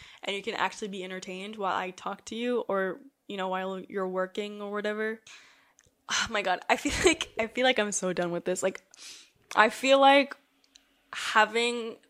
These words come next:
to work, as in doing my podcast when you're sick, is, like, the hardest thing ever. Like, it's so hard. I don't even know what to do anymore. I think,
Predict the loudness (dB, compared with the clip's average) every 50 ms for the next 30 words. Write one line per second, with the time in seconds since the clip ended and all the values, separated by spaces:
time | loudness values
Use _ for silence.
0 | -10 -8 -2 2 4 4 4 2 0 -2 0 2 4 4 4 2 0 -4 _ _
1 | -16 -16 -16 -18 -20 _ _ 2 2 2 2 2 -2 -6 -8 -8 -10 -8 -6 -6
2 | -4 -2 -2 0 2 4 4 4 4 2 2 2 2 2 0 -2 -6 -10 -10 -12
3 | -10 -10 -10 -10 -8 -6 -6 -6 -6 -6 -6 -4 -2 -2 -2 -2 -2 -2 0 -2
4 | 0 -2 -4 -6 -6 -6 -8 -8 -4 -4 -2 0 2 2 2 2 0 0 -2 -2
5 | -2 -2 -4 -6 -6 -6 -4 0 2 2 2 2 0 -2 -6 _ _ -10 2 6
6 | 8 10 10 10 8 4 -2 -6 -10 -14 _ -20 -20 -20 -20 -20 -20 -20 -20 -20
7 | -20 _ _ _ _ -10 -10 -8 -10 -10 -10 -8 -6 -6 -6 -8 -8 -12 -20 _
8 | _ -12 -12 -12 -10 -10 -12 -14 -14 -14 -12 -10 -8 -6 -6 -6 -8 -8 -10 -8
9 | -6 -6 -6 -6 -8 -12 -16 -20 -20 -20 -20 -20 -20 -20 _ 0 2 4 4 4
10 | 2 0 4 4 6 6 6 4 2 -2 -6 -8 -12 -12